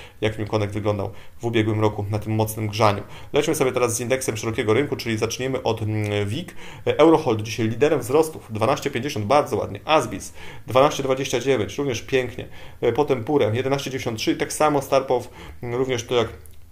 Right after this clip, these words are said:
tak się prezentuje. Jeżeli chodzi o większe obroty, to tutaj C C C oraz Mabion się nam rzuca od razu w oczy. Piękne wzrosty. Również L P P i J S W. Bardzo ładny wzrostek, więc J S W zamknęło się powyżej trzydziestu złotych, wykonali te ruch powrotny.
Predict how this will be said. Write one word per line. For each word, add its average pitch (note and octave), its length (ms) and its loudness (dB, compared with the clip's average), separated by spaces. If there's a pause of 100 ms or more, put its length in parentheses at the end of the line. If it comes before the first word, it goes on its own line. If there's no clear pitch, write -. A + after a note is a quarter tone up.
(140)
tak - 140 -2
się C3 100 0
prezentuje. A#2+ 600 2
Jeżeli B2 260 -2
chodzi B2 200 0
o A2 140 6
większe C3 280 0
obroty, B2 300 2
to A2+ 100 -4
tutaj A2 240 -2
C B2 100 -8
C B2 100 -4
C B2+ 300 2
oraz A2+ 240 -2
Mabion A#2 240 0
się A2 120 -6
nam G#2 120 -2 (360)
rzuca C3+ 260 -2
od B2 140 -2
razu A#2 240 2
w G#2 40 -2
oczy. C3 420 2 (260)
Piękne B2+ 300 0
wzrosty. B2 500 2 (120)
Również C3 280 -2
L B2+ 100 0
P A#2+ 100 0
P B2+ 100 2
i B2+ 120 -2
J A#2+ 200 0
S A2 120 -4
W. C3 160 4 (120)
Bardzo A#2+ 380 2
ładny A#2+ 200 2
wzrostek, B2 320 -2
więc A2 140 -2
J C3 140 -2
S A2+ 80 -4
W C3 120 0
zamknęło B2+ 400 0
się - 80 -2
powyżej B2 260 -2
trzydziestu B2+ 320 -2
złotych, A#2 260 -2
wykonali A2 260 0
te G#2 100 -4
ruch G#2+ 100 -4
powrotny. A2 380 -2